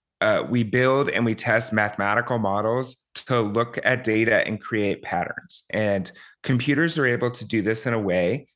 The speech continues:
that no human being can do it, because we think, we tend to think in two and three dimensions. Well, computers can think in an infinite number of dimensions. And so because of that, they can find patterns that we can't even conceptualize in the same way.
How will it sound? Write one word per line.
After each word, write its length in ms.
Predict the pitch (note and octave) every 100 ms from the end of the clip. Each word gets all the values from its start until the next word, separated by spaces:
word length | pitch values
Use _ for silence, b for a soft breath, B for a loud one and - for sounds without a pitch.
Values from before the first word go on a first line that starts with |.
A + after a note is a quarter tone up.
| _
that 220 | A#2 A#2 -
no 200 | A#2 A#2+
human 360 | B2 C3 B2+
being 260 | A#2+ A2 G#2
can 200 | - G#2
do 140 | F2+
it, 120 | C2+ -
because 300 | - A2 -
we 220 | D#3 E3+
think, 420 | - C3+ A#2+ A#2+ C#3
we 80 |
tend 240 | D#3 F3+ D3
to 40 |
think 320 | A#2+ B2 A#2+
in 160 | A#2 G#2
two 380 | - A#2+ A#2 A2+
and 160 | G#2
three 180 | G#2+ G#2+
dimensions. 680 | F#2+ F#2+ F#2 - D2 - - B B B B
Well, 160 | A#2+ A#2
computers 480 | A#2+ A2 B2+ A2+ -
can 160 | A2
think 160 | G2 F#2+
in 80 | G#2+
an 140 | A2+
infinite 400 | C3+ E3+ B2 C#2
number 260 | C#2 D#2+ C2
of 140 | C#2+
dimensions. 640 | - C2+ C2 - - - -
And 180 | G2+
so 220 | - G2+ G2+
because 480 | A2 - - E3
of 140 | D#3+ G#2
that, 240 | G#2 G2+
they 100 | G#2+
can 260 | - C3+ -
find 320 | G#2 G#2+ A2+ A#2
patterns 680 | - A#2+ F#2 F2+ F2+ - B B B B
that 320 | G2 A#2 F#2 G#2+
we 200 | B2 A#2+
can't 400 | - B2 F#2+ C#2+
even 340 | A2 G#2 G2
conceptualize 1120 | - G#2 F2+ A2 G#2+ - - F2+ C#2+ C2 A#1+ -
in 160 | F2+
the 80 | G2
same 340 | - E2 D#2
way. 320 | F2 G#2 -